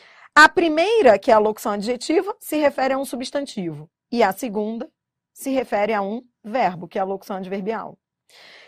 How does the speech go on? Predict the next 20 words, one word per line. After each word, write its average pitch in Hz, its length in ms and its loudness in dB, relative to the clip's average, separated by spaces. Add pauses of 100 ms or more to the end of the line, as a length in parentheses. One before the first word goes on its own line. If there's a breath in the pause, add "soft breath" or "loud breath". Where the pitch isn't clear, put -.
Então, 339 180 4
veja 370 240 0
um 381 80 0
exemplo 302 500 0
aqui, 196 360 -2
ó. 147 220 0 (580)
A 285 160 4
casa 320 720 0
de 240 220 -4
madeira 226 680 0
foi 214 300 -2
construída. 202 840 -6 (840)
E 269 100 -2
a 302 100 2
casa 214 380 -2
foi 208 220 -2
construída 208 640 -6
de 185 100 -10
madeira. 185 520 -8 (500 loud breath)
Ora, 208 420 6